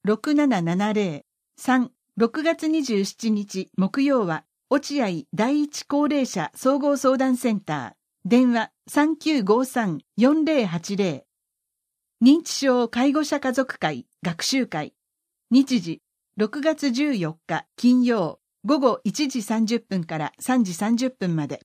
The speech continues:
会場、四谷保健センター、四谷三栄町十の十六。対象、区内在住で認知症の方を介護している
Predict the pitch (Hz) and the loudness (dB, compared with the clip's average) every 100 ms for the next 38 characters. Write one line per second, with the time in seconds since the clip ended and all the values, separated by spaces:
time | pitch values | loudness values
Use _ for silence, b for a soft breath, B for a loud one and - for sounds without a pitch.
0 | _ _ _ - 247 240 226 208 190 - | _ _ _ -4 0 2 2 0 -2 -6
1 | _ _ _ 208 214 - 302 277 254 277 | _ _ _ -2 -2 0 -2 0 0 2
2 | 269 277 233 196 143 127 - _ _ - | 2 2 0 -2 -6 -8 -12 _ _ 0
3 | 220 - 302 302 302 294 285 254 196 170 | 0 0 -2 0 2 4 4 2 0 -4
4 | 160 185 277 277 180 160 208 208 202 180 | -4 -2 0 2 0 0 0 0 -4 -6
5 | 165 _ _ _ _ _ 240 262 240 240 | -10 _ _ _ _ _ 2 2 2 0
6 | 220 208 - _ _ - 311 339 302 196 | 0 -2 -6 _ _ -4 0 2 2 2
7 | 196 208 202 214 208 185 - _ _ 208 | 0 0 0 0 0 -2 -4 _ _ 4
8 | 262 302 - 302 294 285 277 262 254 208 | 6 4 0 0 2 2 0 -2 0 0
9 | 160 - 269 302 220 190 - 190 175 165 | -2 -4 0 2 2 -2 -2 -2 0 -2
10 | 180 | -4